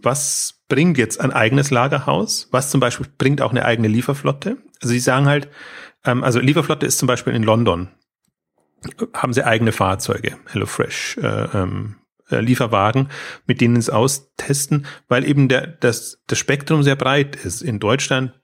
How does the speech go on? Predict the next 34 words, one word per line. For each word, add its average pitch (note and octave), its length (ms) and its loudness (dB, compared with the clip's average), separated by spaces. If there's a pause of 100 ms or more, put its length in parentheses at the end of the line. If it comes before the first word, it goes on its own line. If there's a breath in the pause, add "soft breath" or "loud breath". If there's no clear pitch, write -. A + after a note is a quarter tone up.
(320)
meistens B2+ 560 0
wird A#2+ 140 2
so - 80 0
sein, A2 300 2
dass A2 160 0
man G#2 100 0
die G2+ 220 0
geschickt - 420 -2
bekommt D#3 640 -2
über, B2 220 0
über C3 200 -2
die B2 100 0
Post, - 380 -2
ganz, A2 220 -2
ganz G#2+ 180 -2
regulär. A2 540 2 (460 loud breath)
Aber C#3+ 380 2
sie C#3+ 280 -2
testen C#3 360 0
eben C3 120 2
auch C#3 300 0
Ansätze, C#3+ 600 2
wo C3 160 2
sie C3 200 2 (200 loud breath)
sehr B2 200 0
kurzfristig - 920 -2
auch, - 400 -8 (200)
äh, G#2 220 0 (300)
Boxen - 340 -2
und G2 160 -4
Zutaten, A2 600 -2
äh, - 180 0 (100)
liefern B2 400 2
können. A2+ 440 2